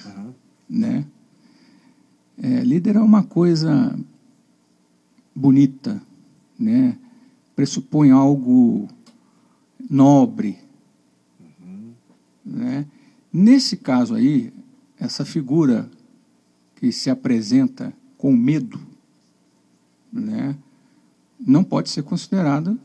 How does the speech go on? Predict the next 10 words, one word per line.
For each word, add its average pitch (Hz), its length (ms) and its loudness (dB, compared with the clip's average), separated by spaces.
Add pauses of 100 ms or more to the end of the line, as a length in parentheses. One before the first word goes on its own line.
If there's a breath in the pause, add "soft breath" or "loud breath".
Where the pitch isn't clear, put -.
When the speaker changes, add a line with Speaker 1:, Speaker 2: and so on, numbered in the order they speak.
(280)
Speaker 2:
líder. 143 560 -4 (840)
O - 120 -12
papel 170 340 -2
do 175 100 0
líder 151 340 0
é 262 80 0
outro. 139 420 -2 (440)
O 127 80 -2
verdadeiro 120 560 0
líder 120 580 0